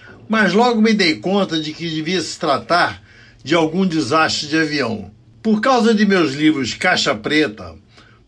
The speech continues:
Plano de Ataque, Perda Total e Voo Cego, a imprensa sempre recorre a mim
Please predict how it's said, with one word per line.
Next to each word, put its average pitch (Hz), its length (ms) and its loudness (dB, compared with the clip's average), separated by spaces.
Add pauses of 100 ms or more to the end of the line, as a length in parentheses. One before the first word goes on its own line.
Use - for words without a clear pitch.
(160)
Plano 190 260 2
de 160 100 2
Ataque, 123 760 -2 (580)
Perda 185 400 2
Total 123 720 -2 (160)
e 135 80 -4
Voo 151 320 2
Cego, 113 640 -2 (480)
a 165 100 -2
imprensa 202 600 0
sempre 214 480 -2
recorre 156 560 0
a 131 100 0
mim 175 400 -4